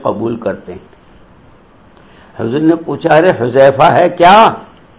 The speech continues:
تو کتابوں میں ہے کہ جواب بھی اتنی مری آواز سے دیا کہ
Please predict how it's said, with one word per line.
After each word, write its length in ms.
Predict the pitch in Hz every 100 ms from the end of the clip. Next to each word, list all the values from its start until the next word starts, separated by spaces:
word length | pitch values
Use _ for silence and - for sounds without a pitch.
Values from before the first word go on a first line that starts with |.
| _ _ _ _ _ _ _ _ _ _ - - _ _
تو 100 | - 175
کتابوں 640 | - 156 - 147 156 180
میں 100 | 180
ہے 200 | 175 202
کہ 160 | 208 214
جواب 680 | 107 143 156 165 - - -
بھی 120 | 220
اتنی 400 | 185 180 175 202
مری 540 | 170 147 151 185 247
آواز 560 | 202 170 170 175 165 -
سے 120 | 156
دیا 420 | 123 131 127 139 - - _ _ _ - _ _ -
کہ 320 | 170 170